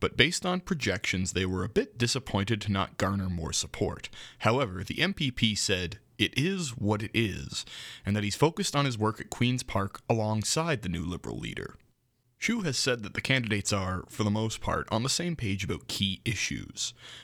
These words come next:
"I think over the course of the leadership race, the different candidates and their policies and agendas started to converge," Hsu said.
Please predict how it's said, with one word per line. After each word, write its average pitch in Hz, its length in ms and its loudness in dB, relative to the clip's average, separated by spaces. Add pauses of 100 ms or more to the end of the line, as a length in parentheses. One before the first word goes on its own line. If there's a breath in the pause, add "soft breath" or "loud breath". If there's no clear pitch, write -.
"I 92 40 -2
think 151 280 2
over 143 140 0
the 120 40 0
course - 440 0
of 113 120 0
the 101 80 -2
leadership 104 540 0
race, 95 280 0
the - 120 -2
different 147 320 -2
candidates 113 560 2
and 101 120 2
their 92 120 -2
policies 92 720 0
and 104 120 2
agendas 98 580 0
started 90 360 -2
to - 60 -6
converge," 90 720 -2
Hsu - 320 -2
said. 76 420 -2